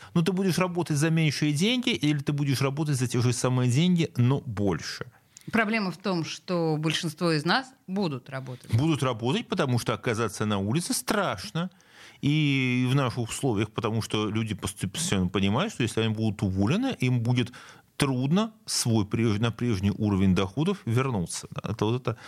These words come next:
Speaker 1: причем это не только в России, это во всем мире так работает. Вот если ты так теряешь работу принудительно в кризисе,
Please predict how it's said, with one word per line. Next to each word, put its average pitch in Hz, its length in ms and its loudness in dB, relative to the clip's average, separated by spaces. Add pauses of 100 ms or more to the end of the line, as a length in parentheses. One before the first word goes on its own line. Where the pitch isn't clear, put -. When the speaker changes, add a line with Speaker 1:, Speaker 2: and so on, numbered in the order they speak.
(200)
Speaker 1:
причем 147 260 0
это - 120 -6
не 151 100 2
только 139 240 -2
в 127 80 0
России, 139 380 -2
это 117 120 -6
во 123 80 0
всем 131 220 0
мире 95 180 2
так - 220 -6
работает. 87 460 -4
Вот 92 180 -2
если - 160 -4
ты - 60 -20
так - 180 -2
теряешь 101 440 -2
работу 196 340 -2
принудительно 104 640 0
в - 40 -6
кризисе, 90 540 -2